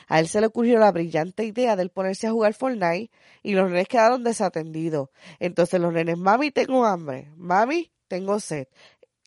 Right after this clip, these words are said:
¿Cómo yo voy a poder hacer mis asignaciones así? Le digo, "Giancarlo, ayúdame con los nenes, ponlos a dormir, porque sería el colmo que yo llego de trabajar a limpiar el reguero que hay en la casa,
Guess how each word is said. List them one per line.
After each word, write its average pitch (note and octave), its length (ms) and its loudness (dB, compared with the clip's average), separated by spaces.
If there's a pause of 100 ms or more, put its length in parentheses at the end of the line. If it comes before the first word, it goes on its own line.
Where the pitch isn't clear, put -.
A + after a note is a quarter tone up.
¿Cómo D4 340 8
yo C#4+ 180 2
voy D4 140 2
a C#4+ 80 0
poder C#4+ 180 2
hacer C4+ 300 -2
mis C4 200 -2
asignaciones B3+ 800 -2
así? D#3+ 420 -6 (340)
Le G3 100 2
digo, G#3 180 4
"Giancarlo, A#3+ 460 2
ayúdame F#3 460 0
con A3 140 -2
los A3 120 -4
nenes, A#3+ 260 -4
ponlos F3 420 -2
a E3 80 4
dormir, G#3 720 -4 (540)
porque G3 280 -2
sería G3 200 0
el G#3+ 100 0
colmo C#4 280 -2
que G3+ 140 -2
yo F3 60 0
llego F#3 220 0
de A3+ 140 0
trabajar F3+ 720 0 (720)
a F3+ 120 0
limpiar F3 380 -2
el G3+ 100 -8
reguero C4 300 2
que A#3+ 100 -4
hay B3 80 0
en A#3+ 120 0
la A3 100 0
casa, - 440 -8